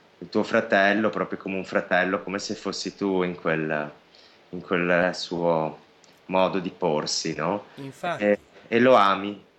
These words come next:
Speaker 2: E
Speaker 1: Quando
Speaker 2: lo ami.
Speaker 1: riesci ad amarlo, eh, allora, eh, si fa quel saltino di qualità.
Speaker 2: Infatti, perché
Speaker 1: Sì.
Speaker 2: amandolo, o, o perlomeno ponendo quell'amorevolezza, quell'ascolto amorevole,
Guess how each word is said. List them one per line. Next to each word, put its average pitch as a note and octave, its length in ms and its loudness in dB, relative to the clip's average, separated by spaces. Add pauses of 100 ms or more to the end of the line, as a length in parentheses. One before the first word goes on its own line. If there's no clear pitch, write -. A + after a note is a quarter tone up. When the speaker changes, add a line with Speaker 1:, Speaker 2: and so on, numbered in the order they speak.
(280)
Speaker 2:
E F3+ 100 -10
Speaker 1:
Quando G#3 180 2
Speaker 2:
lo C3+ 80 2
ami. B2+ 300 -8
Speaker 1:
riesci D3+ 240 -4
ad D3 100 2
amarlo, B2 760 2
eh, F#2+ 680 -6
allora, A2 840 -2 (460)
eh, - 320 -10
si - 200 -12
fa G#2+ 200 0
quel G#2+ 180 -2
saltino G#2+ 460 -2
di A2 140 -2
qualità. G2 760 0 (520)
Speaker 2:
Infatti, C3 680 -4 (420)
perché F3 600 2
Speaker 1:
Sì. - 300 -20
Speaker 2:
amandolo, B2+ 920 2
o, B2+ 180 -2
o A#2 300 -8
perlomeno D3 600 2
ponendo E3+ 440 0
quell'amorevolezza, D3 1040 2
quell'ascolto E3 800 -2
amorevole, C#3+ 760 -4